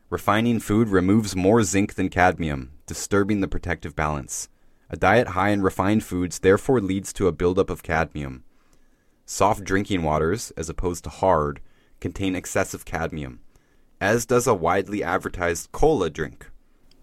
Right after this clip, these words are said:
Wonder which one he's talking about. "Hard water contains calcium and magnesium bicarbonates, which precipitate on metal pipes, laying down a hard protective coating.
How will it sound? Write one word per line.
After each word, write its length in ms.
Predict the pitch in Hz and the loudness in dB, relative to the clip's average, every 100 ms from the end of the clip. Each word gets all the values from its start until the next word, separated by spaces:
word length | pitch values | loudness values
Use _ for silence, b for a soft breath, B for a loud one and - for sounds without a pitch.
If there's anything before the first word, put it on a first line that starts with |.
| - | -8
Wonder 260 | 101 113 110 | -4 -2 0
which 220 | 107 - | 2 2
one 80 | 95 | 2
he's 140 | 92 | -2
talking 320 | 87 76 - | -8 -10 -14
about. 240 | 76 - - _ b b b _ _ _ | -16 -16 -20 _ b b b _ _ _
"Hard 280 | - 123 175 | 2 4 6
water 320 | 110 90 90 | 4 2 0
contains 460 | 90 101 87 82 80 | -2 -6 -8 -10 -8
calcium 500 | - 98 95 113 104 - | -4 -2 -2 -6 -6 -6
and 200 | 107 120 | -6 -4
magnesium 640 | 120 104 101 87 101 90 | -6 -6 -10 -8 -8 -2
bicarbonates, 840 | 87 90 - 90 82 71 73 - | 0 0 -2 -2 -2 -10 -12 -14
which 260 | - 90 - | -12 -8 -4
precipitate 640 | - 90 117 - - 104 | -2 -2 -4 -4 -6 -8
on 180 | - 87 | -6 -6
metal 280 | 85 87 87 | -4 -2 4
pipes, 500 | - 76 - - - - | 4 4 -2 -14 -16 -12
laying 300 | 82 95 117 | -8 -6 -2
down 220 | 98 92 | -2 -2
a 80 | 85 | -4
hard 400 | - 85 98 101 | -4 -2 0 4
protective 520 | - - 90 90 82 | 4 4 -8 -10 -14
coating. 460 | - 85 80 73 | -8 -8 -8 -12